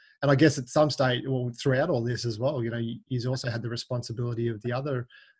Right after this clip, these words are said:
um, uh, the attendees, uh, I guess, I'm not too sure what to <laughs> call them. Uh, I don't wanna call them inmates, but certainly attendees of the, uh, of the camp. So you've got that responsibility going on, plus this tragedy that's occurring. I mean, how did,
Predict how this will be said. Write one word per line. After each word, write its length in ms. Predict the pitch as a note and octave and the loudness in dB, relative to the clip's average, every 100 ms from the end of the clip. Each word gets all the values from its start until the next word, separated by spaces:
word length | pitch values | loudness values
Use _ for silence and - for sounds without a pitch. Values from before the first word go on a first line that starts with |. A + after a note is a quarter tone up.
| _ | _
um, 720 | A2+ A2+ A2 A2 A2 A2 A2 - _ _ _ _ _ - | -8 -6 -6 -8 -10 -12 -14 -18 _ _ _ _ _ -20
uh, 300 | - G2 C3 C#3+ - _ _ _ C#3+ D3+ | -20 -18 -20 -20 -20 _ _ _ -14 -6
the 200 | C#3+ C3+ | -2 -2
attendees, 600 | - A#2+ B2 B2 G#2+ - _ _ - | -2 -2 0 -2 -4 -10 _ _ -14
uh, 80 | A#2+ | -8
I 100 | B2+ | -6
guess, 300 | A2+ A#2 - | -4 -4 -6
I'm 100 | A#2+ | -6
not 140 | A#2+ B2 | -6 -4
too 100 | A#2+ | -4
sure 160 | - | -4
what 120 | A#2 B2 | -6 -6
to 120 | - | -8
<laughs> 60 | - | -6
call 160 | C3 - | -8 -6
them. 160 | B2+ B2 - - _ - | -8 -8 -12 -20 _ -8
Uh, 240 | A#2 A2 B2+ | -6 -4 -4
I 60 | |
don't 80 | A#2+ | -2
wanna 100 | B2 | -2
call 160 | - A#2+ | -2 -2
them 140 | A2+ | 0
inmates, 360 | C3+ A#2+ B2 - | 0 0 -2 -4
but 240 | B2 B2+ - | -6 -6 -6
certainly 480 | C3 B2+ A2+ C3 C3+ C#3 | -6 -4 -6 -6 -6 -8
attendees 640 | A#2+ C3 A#2 B2+ B2 A2+ | -4 0 0 0 -2 -4
of 100 | A2 | -4
the, 200 | A#2+ A#2 | -4 -2
uh, 300 | A#2 A#2+ A#2+ C#3 C3 | -4 -8 -10 -12 -10
of 120 | A#2 | -8
the 80 | A#2+ | -8
camp. 360 | - C3 B2+ - | -8 -8 -8 -6
So 100 | B2+ | -2
you've 160 | B2 | 0
got 180 | C#3 B2+ | -2 2
that 160 | D3 F3+ | 2 2
responsibility 680 | D3 - C3 - B2 A#2 | 2 0 0 -2 -4 -2
going 220 | A#2 A#2 A#2+ | -2 -2 -2
on, 180 | A#2 A#2 | -4 -4
plus 380 | C3+ A#2 - - - - - - | -6 -4 -6 -8 -14 -20 -12 -2
this 200 | B2+ - | -2 -2
tragedy 460 | - C#3 D#3 D3 B2+ | 0 2 4 4 2
that's 200 | B2 A#2+ | 0 -6
occurring. 580 | - - D3+ A2+ A#2 | -4 -2 0 -2 -6
I 40 | A#2+ | -4
mean, 180 | A#2+ A2 | -4 -2
how 240 | A#2+ C#3 | 0 0
did, 180 | A#2+ | -2